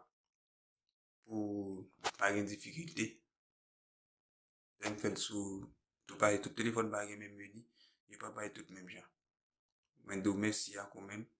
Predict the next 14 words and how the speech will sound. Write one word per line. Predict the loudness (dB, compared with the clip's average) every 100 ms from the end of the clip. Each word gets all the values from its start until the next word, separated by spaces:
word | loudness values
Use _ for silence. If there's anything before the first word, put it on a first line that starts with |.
| _ _ _ _ _ _ _ _ _ _ -18
pou | 4
pasyans | 6 8 4 2 -2 -2
ou, | -8 -16 _ _ _ -4
pou | 2
menm | 4 4
ki | 0
pral | 2 0 -2 -14 _ -12
pataje | -4 -2 -2 -4
videyo | -6 -4 0
sa | 0 0
ak | -8
yon | -12
lòt | -12 -12
moun, | -12